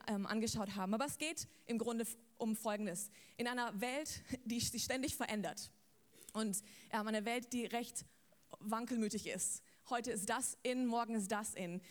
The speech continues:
Ähm, in einer Welt, wo viel Krisen sind. Ich meine, ich muss es nicht erzählen, ihr könnt einfach nur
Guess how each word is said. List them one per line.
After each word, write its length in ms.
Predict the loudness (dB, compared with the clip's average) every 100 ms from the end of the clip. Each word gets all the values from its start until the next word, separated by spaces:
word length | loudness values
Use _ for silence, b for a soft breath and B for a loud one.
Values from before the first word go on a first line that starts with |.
| B -2
Ähm, 140 | 0
in 100 | 2
einer 140 | 2
Welt, 220 | 4 2 0
wo 60 |
viel 240 | -2 -2 -2
Krisen 380 | -2 0 2
sind. 220 | 0 -2 -4
Ich 80 |
meine, 260 | -2 0 -2 -4 -20 -12 -4
ich 280 | -2 -2 0
muss 160 | 0
es 100 | 0
nicht 140 | 0 0
erzählen, 320 | 0 0 0
ihr 140 | -4
könnt 260 | -4 -4 -2
einfach 260 | -2 -2
nur 300 | 0 2 0